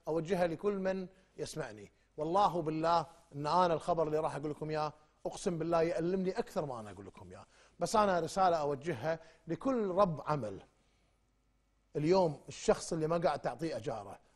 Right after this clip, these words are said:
أو اليوم الشخص اللي متمسك إنك أنت ما تعطيه راتبه وقاعد توصل له وقاعد تسوي له، إحنا في وضع الواحد ما يعلم شنو هو، وهذا درس. اليوم إذا واحد ما يراجع نفسه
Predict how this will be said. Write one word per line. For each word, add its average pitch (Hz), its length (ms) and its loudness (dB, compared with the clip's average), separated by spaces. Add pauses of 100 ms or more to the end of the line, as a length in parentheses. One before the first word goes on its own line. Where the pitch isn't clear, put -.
(140)
أو 156 220 4
اليوم 170 360 6
الشخص - 420 -4
اللي 160 160 0
متمسك 160 640 -2
إنك 151 220 -4
أنت 170 340 2 (260)
ما 190 160 2
تعطيه 170 340 2
راتبه 110 420 -6 (320)
وقاعد 170 340 2
توصل 160 380 0
له 110 200 -6 (240)
وقاعد 180 320 4
تسوي 156 360 0
له، 147 160 -2
إحنا 180 220 -6
في 151 180 -4
وضع 160 300 2 (400)
الواحد 143 360 0
ما 170 120 0
يعلم 139 280 0
شنو 117 220 -12
هو، - 240 -20 (400)
وهذا 175 180 2
درس. - 600 0 (580)
اليوم 160 360 4
إذا 147 120 2
واحد 156 320 2
ما 160 120 2
يراجع 170 360 2
نفسه 151 420 -4